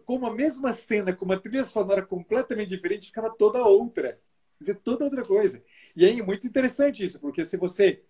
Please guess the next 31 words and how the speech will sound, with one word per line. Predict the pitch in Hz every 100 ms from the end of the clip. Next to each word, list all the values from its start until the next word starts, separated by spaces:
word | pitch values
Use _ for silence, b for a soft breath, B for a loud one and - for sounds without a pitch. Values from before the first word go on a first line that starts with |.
| _ -
né, | 151 143
você | 123 135
tem | - 175
ali | 190 165 170 143 _ _
dentro | 147 156 156
do | 160
espaço | - - 185 165
de | 165
convivência | 175 156 294 175 175 170
familiar, | 160 160 151 143 127 107 101
né, | 143 180 _ _ _ -
quer |
dizer, | 117
um, | 139 151 147
uma, | 147 139 143 135 127
um, | 127 123 120 131
um | 139
melancólico, | 156 160 147 - 156 175 160 135 127 - 113
né, | 135 165 _ _ _
e | 131
uma | 143 156 151
sanguínea, | - 143 123 143 240 196 139 113
né, | 120 196
quer | _ _ _ _ _ -
dizer, | 143 160 _
você | 160 185 196 269
tem | 247 226
o |
mesmo | 208 294 262 262
evento | 190 - 247 277 196
acontecendo, | 175 - 175 156 135 - 180 202 170 123 151